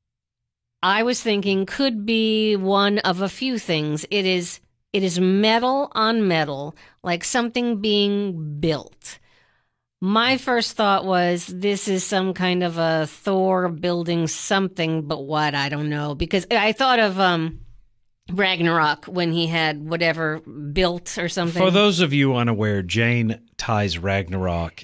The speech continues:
Speaker 1: Into
Speaker 2: into
Speaker 1: everything.
Speaker 2: If, if she is eating a sandwich, it somehow
Speaker 1: <gasps>
Speaker 2: relates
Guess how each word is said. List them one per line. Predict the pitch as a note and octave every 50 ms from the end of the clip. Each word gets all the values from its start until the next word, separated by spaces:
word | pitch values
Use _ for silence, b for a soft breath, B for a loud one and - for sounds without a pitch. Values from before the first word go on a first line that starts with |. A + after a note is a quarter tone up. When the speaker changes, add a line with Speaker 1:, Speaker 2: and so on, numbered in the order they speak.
| - -
Speaker 1:
Into | F#3 F#3 - F#3+
Speaker 2:
into | E3+
Speaker 1:
everything. | D3 - C3+ C3+ C3 - D#3+
Speaker 2:
If, | D#3+ D#3+ -
if | D#3+ D3+ -
she | - - A3 A3+
is | G#3+ D#3+ F#3
eating | F#3+ E3+ D#3+ C#3 A#2+
a | A2
sandwich, | - - - - D#3+ D#3+ D3+ C#3+ C3 A2 G2+ F#2 - - - -
it | C#3+ C#3 - -
somehow | - - - E3 D#3 D#3 C#3 C#3+ D3 C#3+ D3 C3+
Speaker 1:
<gasps> | C3
Speaker 2:
relates | C#3 C3+ B2+ C3 B2+ B2 B2 A2+ - - - - - -